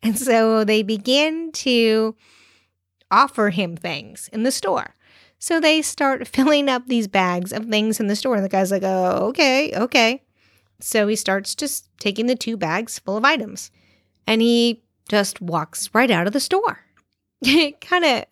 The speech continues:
not only is it hysterical, because the guy didn't start saying, "Well, put some things in a bag and give it to me." They just started offering,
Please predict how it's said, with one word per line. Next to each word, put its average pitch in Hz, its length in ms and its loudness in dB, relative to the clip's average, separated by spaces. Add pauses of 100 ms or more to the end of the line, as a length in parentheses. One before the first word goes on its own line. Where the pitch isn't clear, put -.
(120)
not 262 160 4
only 220 240 0
is 170 160 -4
it - 180 -10
hysterical, 185 580 -2
because 240 420 -6 (1200)
the 262 100 -2
guy 254 320 2
didn't 269 260 -2
start 233 320 0
saying, 226 300 2
"Well, 190 160 4
put - 220 -2
some 220 120 0
things 196 220 0
in 185 60 0
a 180 60 0
bag 180 220 2
and 175 100 -6
give 202 140 0
it - 100 -6
to - 80 -6
me." 180 140 0
They 196 220 2
just 226 160 -2
started 208 280 0
offering, 180 640 -4